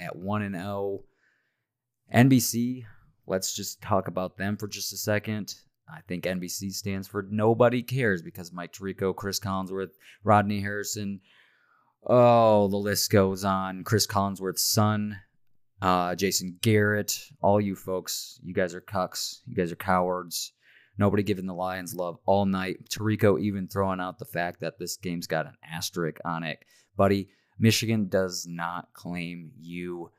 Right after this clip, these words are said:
You call yourself a Michigander, go to hell. I've never been a fan of Mike Tirico, and never less of a fan than tonight. Um, yeah.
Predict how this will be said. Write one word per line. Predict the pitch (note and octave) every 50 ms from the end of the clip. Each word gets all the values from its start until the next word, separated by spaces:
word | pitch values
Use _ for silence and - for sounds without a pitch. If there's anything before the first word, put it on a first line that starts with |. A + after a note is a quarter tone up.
| _ _ _ _ _ _ _ _ -
You | E2+ E2+ F2+
call | - - F#2 F2
yourself | F2+ F2+ E2+ - - F2+ F2+ -
a | F2+
Michigander, | F#2 F#2 F2+ - - F2 F2+ F#2+ F#2 F#2 F2+ F#2 F2+ E2+ D#2+ _ _ _ - F2
go | G2 F#2 F2+ F2 F2+ F2+ F2+ E2+ _ _ -
to | - - F#2 F2 F2 F2 F2+ - -
hell. | _ - F2+ E2 C2+ B1+ C2 _ _ _ - G2
I've | G2+ G#2 G2+ G2+
never | G2 F#2 F2 F2 E2
been | - D2+ C#2
a | C2+
fan | - - C2 C2 A#1+
of | - -
Mike | - - -
Tirico, | - - - A1 - - - A#1+ B1 - _ -
and | - E2 D#2+ E2 D#2+ D2+ - - _ _ _ _ _ _ _ _ -
never | F2+ F#2 G2 G2+ G2+ G#2 G#2 G#2+ G#2 G#2+ A2 A#2 A2 G#2 - _ _ _ _ - A2+ A#2 A#2+ A#2+
less | C3+ C3+ C3+ - -
of | A2+
a | F#2+ F2
fan | - - F2 E2+ E2 E2 E2 D#2+ _ _ _ -
than | E2 F2 D#2+ D#2+ D#2+ _ _ _ -
tonight. | - - F#2+ G2+ F#2+ E2+ - - - _ _ _ _ _ _ _ _ _ _ _ _ _ _ _ -
Um, | F2+ F2+ F2 E2+ E2+ E2 E2 E2 E2 D#2+ _ _ _ _ _ _ _ -
yeah. | G#2 G#2+ A2+ -